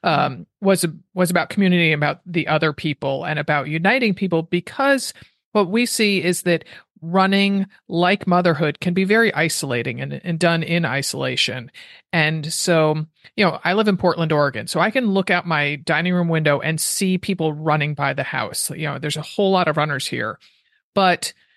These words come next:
Speaker 2: if you live in rural Nebraska, if you live in,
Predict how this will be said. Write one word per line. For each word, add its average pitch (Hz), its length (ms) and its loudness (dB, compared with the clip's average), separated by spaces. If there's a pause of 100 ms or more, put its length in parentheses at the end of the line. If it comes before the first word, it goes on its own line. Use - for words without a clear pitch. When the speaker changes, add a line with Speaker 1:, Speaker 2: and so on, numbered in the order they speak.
(220)
Speaker 2:
if 190 140 0
you 226 180 4
live 190 520 4
in 170 420 2
rural 160 380 2
Nebraska, 180 880 0
if 160 200 -8
you 170 160 0
live 170 460 0
in, 160 380 -4